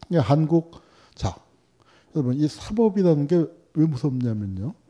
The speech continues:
아까 우리가 첫 번, 처음 시간에 정보기관을 얘기를 했지만 정보기관에서 여러 가지 뭐 잡아다가 고문도 하고 뭐 하고 뭐 하고 하는데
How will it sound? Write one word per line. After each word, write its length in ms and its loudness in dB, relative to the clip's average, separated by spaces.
아까 240 -4
우리가 300 2
첫 240 -2
번, 200 0
처음 320 -2
시간에 380 2
정보기관을 880 2
얘기를 240 0
했지만 640 -4
정보기관에서 760 4
여러 200 6
가지 360 0
뭐 220 6
잡아다가 480 2
고문도 420 4
하고 220 2
뭐 240 4
하고 200 0
뭐 220 0
하고 200 -4
하는데 560 -8